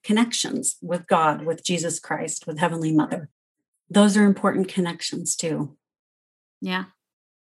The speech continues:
Speaker 2: And it's
Speaker 1: I
Speaker 2: the
Speaker 1: s-
Speaker 2: only connection our heavenly parents have with us.
Speaker 1: Right.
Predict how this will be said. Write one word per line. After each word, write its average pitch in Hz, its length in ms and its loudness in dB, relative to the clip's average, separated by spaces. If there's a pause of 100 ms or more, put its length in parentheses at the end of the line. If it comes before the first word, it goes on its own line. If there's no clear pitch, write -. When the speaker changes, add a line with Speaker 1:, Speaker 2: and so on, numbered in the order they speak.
(180)
Speaker 2:
And 202 100 2
it's 190 140 2
Speaker 1:
I 196 40 2
Speaker 2:
the 190 100 6
Speaker 1:
s- 151 60 6
Speaker 2:
only 196 260 0
connection 180 720 -2 (260)
our 175 140 6
heavenly 170 280 -2
parents 170 360 -4
have 170 180 -2
with 185 100 -12
us. 196 460 0 (760)
Speaker 1:
Right. 180 360 0